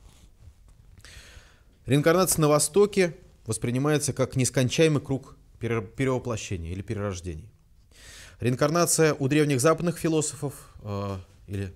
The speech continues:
метапсихоз, у Пифагора, у Платона,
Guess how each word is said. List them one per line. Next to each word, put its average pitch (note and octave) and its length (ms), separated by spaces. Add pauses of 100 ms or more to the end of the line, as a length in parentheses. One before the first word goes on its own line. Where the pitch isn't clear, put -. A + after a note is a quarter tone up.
метапсихоз, G#2 760 (400)
у A2 80
Пифагора, A#2 720
у G#2+ 80
Платона, C3 600